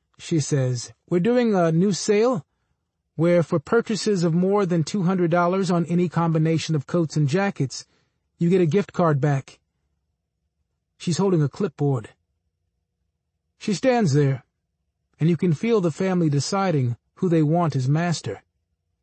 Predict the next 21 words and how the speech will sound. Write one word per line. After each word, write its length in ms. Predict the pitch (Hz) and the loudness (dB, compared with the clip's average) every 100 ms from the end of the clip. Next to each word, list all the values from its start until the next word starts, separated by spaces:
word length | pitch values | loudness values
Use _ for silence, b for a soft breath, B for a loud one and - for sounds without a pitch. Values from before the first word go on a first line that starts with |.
| _ _ _ _ _ _ _ _ _ | _ _ _ _ _ _ _ _ _
"Want 240 | - 190 202 | -2 0 2
me 100 | 220 | 0
to 80 | 220 | 0
toss 380 | - 220 214 | 2 2 0
that 220 | - 214 208 | 0 0 0
one 160 | 208 | 0
behind 340 | 190 190 208 190 | 0 0 0 0
the 60 | |
register 400 | 185 185 208 220 | 0 -2 -2 -4
for 240 | - 220 220 | -2 0 2
you 160 | 220 | 0
while 340 | 190 180 175 - _ | 2 2 0 -4 _
you 120 | 156 165 | -2 0
look 180 | 180 | -2
for 160 | - 190 | -2 -2
another?" 340 | 185 196 233 - _ _ _ _ _ _ _ _ _ _ _ _ _ _ - | 0 0 -4 -8 _ _ _ _ _ _ _ _ _ _ _ _ _ _ -2
Then 160 | 170 170 | 0 0
Florence 420 | 208 202 165 - | 0 0 0 -2
turns 300 | 180 180 147 | -2 -2 -2
to 80 | 151 | -2
me. 360 | 185 165 - | -2 -4 -8